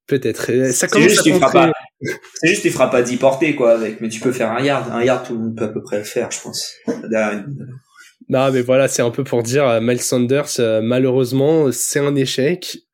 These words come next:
Speaker 1: J'ai cru comprendre que les Panthers avaient quand même une porte de sortie, euh, pas à la fin de cette saison, mais à la fin de la saison prochaine, où ils auraient que trois millions de dead money.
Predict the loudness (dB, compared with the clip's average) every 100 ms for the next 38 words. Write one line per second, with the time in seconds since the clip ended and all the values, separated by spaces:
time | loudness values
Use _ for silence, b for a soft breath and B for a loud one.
0 | _ -4 -2 -2 0 0 2 0 0 0
1 | 0 2 0 0 0 0 0 0 2 2
2 | 0 0 -4 0 -2 -2 -2 -4 -4 -6
3 | -4 -4 -2 0 0 0 0 0 0 -2
4 | -4 -4 -2 -2 0 0 0 -2 0 0
5 | 0 0 0 0 -2 0 2 2 2 0
6 | 0 0 -4 -2 0 2 0 0 2 0
7 | 2 2 2 -2